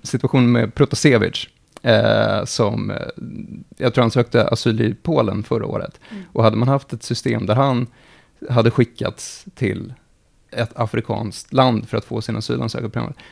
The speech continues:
Speaker 1: det tror jag många skulle tycka var väldigt märkligt. Och det är ju lika absurt att tänka sig ett system där det görs med asylsökande från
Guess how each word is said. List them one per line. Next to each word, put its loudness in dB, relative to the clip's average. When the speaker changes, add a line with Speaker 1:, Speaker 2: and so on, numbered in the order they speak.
Speaker 1:
det 4
tror 4
jag 6
många 6
skulle 0
tycka -4
var -2
väldigt -4
märkligt. -6
Och -2
det 4
är 8
ju 2
lika 0
absurt -2
att -8
tänka -2
sig -4
ett -2
system -4
där -2
det -2
görs -2
med -2
asylsökande -2
från -4